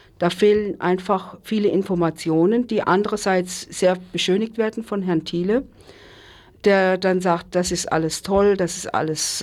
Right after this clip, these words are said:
äh, da, was wir alles tun, aber andererseits wird ganz massiv gekürzt in der Erziehung. Und ich denke, das ist auch die Aufgabe des Gesamtelternbeirats, mit den Verantwortlichen zu reden,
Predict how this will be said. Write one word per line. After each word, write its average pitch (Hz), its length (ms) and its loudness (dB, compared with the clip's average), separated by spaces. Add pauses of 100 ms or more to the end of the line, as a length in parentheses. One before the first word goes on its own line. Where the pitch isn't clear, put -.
äh, 160 220 0
da, 185 360 2
was 170 200 -12
wir 165 120 -10
alles 151 320 -10
tun, 196 320 -6
aber 185 240 -4
andererseits 180 640 -4
wird 165 240 -4
ganz 175 280 -2
massiv 165 380 -6
gekürzt - 600 -14 (300)
in 170 140 4
der 170 360 0
Erziehung. 185 600 0 (480)
Und 196 100 4
ich 190 140 4
denke, 202 280 2
das 196 180 -4
ist 202 160 -4
auch 180 160 2
die - 140 -2
Aufgabe 175 500 0
des 170 160 -6
Gesamtelternbeirats, 180 1300 0
mit 190 200 0
den 190 360 0 (760)
Verantwortlichen 180 800 -2
zu 175 120 -6
reden, 180 520 -2